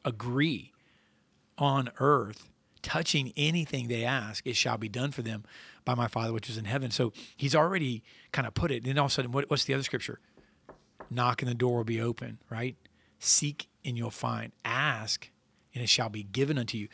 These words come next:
So there's multiple scriptures where Jesus puts that into place. And the scriptures talk about that. So Solomon, in relationship with God, was given this opportunity. How many times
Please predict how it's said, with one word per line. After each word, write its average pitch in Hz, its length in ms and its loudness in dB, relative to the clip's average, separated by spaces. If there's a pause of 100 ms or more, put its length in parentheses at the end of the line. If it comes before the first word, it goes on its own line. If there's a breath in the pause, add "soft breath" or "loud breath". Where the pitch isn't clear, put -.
(240 loud breath)
So 139 220 4
there's 123 260 0
multiple 147 520 2
scriptures 139 400 -4
where 117 80 -4
Jesus 120 400 -2
puts - 280 -2
that 113 180 -4
into 107 180 -6
place. 120 500 -4 (800)
And 131 120 2
the 123 60 0
scriptures 139 600 2
talk 143 280 2
about 117 200 0
that. 107 120 -8 (180 loud breath)
So - 140 4
Solomon, 131 560 4 (720 loud breath)
in 160 160 4
relationship 139 480 4
with 104 120 -6
God, 120 460 -4 (340 soft breath)
was 117 140 -2
given 139 300 0
this 127 140 0
opportunity. 117 640 -4
How 113 120 0
many 151 120 -2
times 139 300 -2